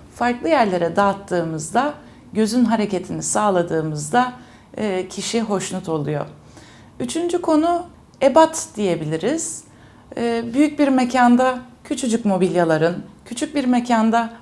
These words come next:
büyük mobilyaların olması göze çok da estetik gelmiyor. Dolayısıyla orada bir denge gözetmek gerekiyor. E, dördüncü unsurumuz ise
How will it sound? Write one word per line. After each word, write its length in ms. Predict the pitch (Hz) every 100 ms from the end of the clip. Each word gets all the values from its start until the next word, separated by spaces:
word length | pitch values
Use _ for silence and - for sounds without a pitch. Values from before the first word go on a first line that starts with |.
| -
büyük 340 | 220 262 262
mobilyaların 720 | 240 226 202 185 185 180 175 170 - - -
olması 680 | 226 202 175 - 285 269 -
göze 340 | 214 185 196 190
çok 180 | 190 -
da 60 |
estetik 540 | 170 - 165 269 247 - - -
gelmiyor. 500 | 196 180 156 143 143 - - - -
Dolayısıyla 460 | 240 240 240 - 247
orada 300 | 226 202 180
bir 180 | 170 - 165
denge 320 | 165 156 147 147 156
gözetmek 680 | 151 151 147 147 143 - -
gerekiyor. 540 | 147 147 151 240 302 349 - - - - - - -
E, 360 | 254 247 247 240 208
dördüncü 680 | 254 269 254 311 302 349 349
unsurumuz 640 | - 285 285 277 269 269
ise 420 | 247 - 320 330